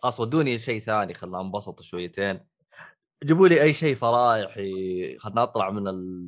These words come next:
القرف اللي أنا فيه." ما، للأسف ما فيه. ففيلم يعني ما، ما أنصح فيه نهائيًا. آم،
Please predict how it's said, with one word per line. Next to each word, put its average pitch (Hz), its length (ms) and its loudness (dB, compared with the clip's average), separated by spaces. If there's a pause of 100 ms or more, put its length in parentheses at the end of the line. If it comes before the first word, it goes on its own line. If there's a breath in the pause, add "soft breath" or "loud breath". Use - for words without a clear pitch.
(420)
القرف 110 460 2
اللي 92 180 -6
أنا 95 160 -6
فيه." 135 220 -6
ما، 101 380 0
للأسف 95 460 -6
ما 78 160 -10
فيه. - 240 -20 (960)
ففيلم 160 1200 2
يعني - 180 -4
ما، 160 480 4
ما 139 160 4
أنصح 123 240 -4
فيه 123 140 -8
نهائيًا. 101 720 -6 (220)
آم، 90 840 -4